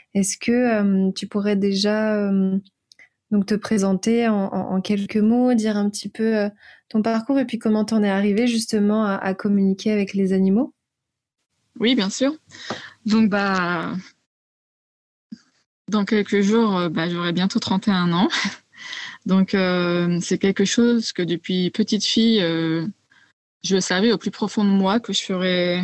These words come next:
Speaker 2: un métier, euh, de ce style, entre guillemets. Sauf qu'à l'époque, il n'y avait pas vraiment de dénomination.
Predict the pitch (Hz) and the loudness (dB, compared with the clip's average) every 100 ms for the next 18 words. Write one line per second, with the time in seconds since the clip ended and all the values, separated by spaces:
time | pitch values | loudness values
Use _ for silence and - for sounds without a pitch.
0 | 196 _ _ _ - 185 190 202 - - | -6 _ _ _ 0 2 4 2 -2 0
1 | 226 220 185 170 185 226 _ _ _ _ | 2 2 0 -4 -6 -12 _ _ _ _
2 | _ _ _ - _ - 190 - 180 - | _ _ _ -20 _ -4 -2 -2 -6 -4
3 | - 269 190 - 185 180 180 302 - - | 2 2 2 -2 -4 -2 -2 -4 -8 -18
4 | - - - - 214 208 170 165 165 202 | -18 -18 -16 -4 -2 0 0 0 0 -2
5 | 202 180 165 190 190 175 175 185 170 165 | 0 -2 0 -2 0 0 2 2 0 0
6 | 165 170 175 180 175 170 175 - 233 | 0 2 4 4 2 0 0 2 2